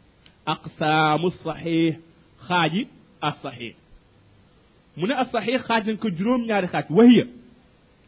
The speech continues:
bu njëkk bi, mattafaqa alayhi ash-shaykhaan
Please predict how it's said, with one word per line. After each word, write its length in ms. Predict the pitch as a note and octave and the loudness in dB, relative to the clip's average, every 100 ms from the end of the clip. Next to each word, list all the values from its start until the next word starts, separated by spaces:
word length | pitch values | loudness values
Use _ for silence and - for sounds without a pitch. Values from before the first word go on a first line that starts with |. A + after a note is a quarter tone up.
| _ C3 | _ -8
bu 100 | E3 | -4
njëkk 200 | A#3+ D#3+ | -4 -6
bi, 80 | B2 - - _ _ _ _ _ _ _ | -10 -16 -20 _ _ _ _ _ _ _
mattafaqa 760 | C3 F3+ - - F#3+ F#3 E3+ E3 D#3 | -8 -8 -8 -10 -8 -6 -6 -6 -4
alayhi 520 | D#3+ E3+ D3 D3+ A#3+ - - - _ - | -2 -2 -4 -6 -8 -12 -20 -20 _ -6
ash-shaykhaan 840 | D#3 - E3 C#3+ C3+ C#3 B2+ | -6 -4 -6 -6 -6 -4 -2